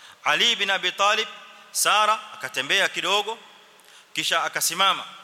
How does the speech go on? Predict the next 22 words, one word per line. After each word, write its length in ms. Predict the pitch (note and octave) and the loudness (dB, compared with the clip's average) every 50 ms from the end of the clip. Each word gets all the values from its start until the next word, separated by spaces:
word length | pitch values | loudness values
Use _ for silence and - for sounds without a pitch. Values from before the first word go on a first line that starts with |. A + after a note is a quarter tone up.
| - - - - - - - - - - - - - - | -20 -20 -20 -20 -20 -20 -20 -20 -20 -20 -20 -18 -4 -4
Aliposimama, 840 | D3 E3 F3+ - G3 F3+ - - G#3 B3 C#4 B3+ G3+ F3+ F#3+ A3+ - - - - - - - - - | -2 -2 -2 -6 -8 -8 -8 -6 -2 0 0 2 2 0 -2 -4 -6 -12 -20 -20 -20 -20 -20 -8 -4
alisimama 680 | D3+ D#3+ E3+ F3+ - - G3 F#3+ G#3+ B3 A#3+ A3 G#3 | -2 -2 0 0 -2 -2 0 0 2 2 2 2 0
kwa 180 | G#3 - F#3+ G3 | 0 0 0 2
lengo 340 | G#3+ A#3 A3+ G#3+ G3+ G3+ | 2 0 0 0 -4 -2
la 100 | F#3+ F3 | -2 -2
kutaka 260 | E3+ - - D#3+ E3 D#3 | -4 -4 -4 -4 -4 -4
kumuuliza 480 | - D#3+ D#3 D3 D3+ D#3 D3+ C#3 C#3 | -4 -10 -8 -6 -4 -4 -2 -4 -4
Mtume 360 | C3+ C3+ - G3 G3+ F3+ D#3+ | -6 -6 -6 -6 -4 -2 -2
alayhi 300 | C#3+ C3+ C#3+ C#3+ C#3+ C3+ | 0 0 0 -2 -2 -4
salatu 340 | - - C#3 C3+ C#3 C3+ - | -4 -6 -6 -6 -6 -6 -6
wasalam, 460 | C3 - - B2+ C3+ F3+ G3+ F3+ C3 G#2 - - - - - - - | -8 -8 -6 -4 0 0 0 0 -2 -6 -16 -20 -20 -20 -20 -10 -4
amuulize, 760 | C#3+ D3 D3 D3 D3 D3 D3+ E3 G3+ G#3+ G3 A3 A3 G3 C#3+ - - - - - _ _ - _ _ - | -2 -2 -2 -4 -8 -8 -8 -6 -6 -8 -6 -6 -8 -8 -8 -14 -20 -20 -20 -20 _ _ -20 _ _ -4
"Ala 300 | - C3 D3+ D#3 D#3+ D#3+ | -2 0 2 2 2 2
madha 360 | E3 F3+ G#3 A3 G#3 F#3 F#3+ E3+ | 4 4 2 2 2 0 0 -2
uqatilu 520 | E3 - - F3 E3+ - - D#3 D3 D3 | -4 -2 0 0 0 0 -2 -8 -10 -8
nas?" 440 | C#3+ C#3 B2+ B2 - - - - - - - - - - | -6 -4 -4 -4 -6 -10 -12 -14 -16 -20 -20 -20 -16 -12
Unanituma, 760 | C3 D#3+ E3 F3 F#3 F3+ F3+ A#3 A#3+ A#3 A3 G#3+ G#3+ F#3+ E3 | -4 -2 -2 0 0 -2 -2 -4 -4 0 2 2 0 0 -2
nimebeba 520 | E3+ E3+ E3+ F3 E3+ D#3+ G3 G#3 G3 G#3 F#3+ | -6 -8 -6 -6 -6 -4 -4 -2 -2 -2 -2
bendera 380 | F3+ F3+ E3+ E3+ F3 E3+ E3 | -2 -6 -4 -4 -2 -2 -2
hii 220 | D#3+ F3+ G#3+ G3+ F3+ | -2 -2 -4 -4 -4
ya 80 | D#3 | -6
kivita, 460 | - - C#3+ C3+ E3 D#3+ - D3 G2+ | -6 -8 -10 -10 -10 -10 -8 -10 -10